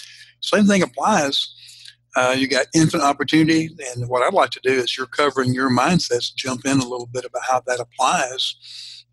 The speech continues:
in light of what we're dealing with now. And first, let me just say, so people will know my background,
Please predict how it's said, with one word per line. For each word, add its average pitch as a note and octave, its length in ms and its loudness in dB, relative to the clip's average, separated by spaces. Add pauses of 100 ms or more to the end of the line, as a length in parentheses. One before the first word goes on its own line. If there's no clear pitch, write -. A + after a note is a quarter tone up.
in B2 100 -6
light B2+ 200 4
of B2 100 -2
what C#3 200 -6
we're C3+ 80 -14
dealing C3+ 320 0
with B2 180 -4
now. D3+ 220 0 (240)
And B2 220 -10 (400)
first, D3 260 0
let C#3 120 0
me C#3 120 4
just - 320 -2
say, D3+ 220 2
so - 180 -6 (100)
people C3+ 240 -8
will A#2+ 100 -4
know B2 120 -4
my C3 160 0
background, B2 680 -2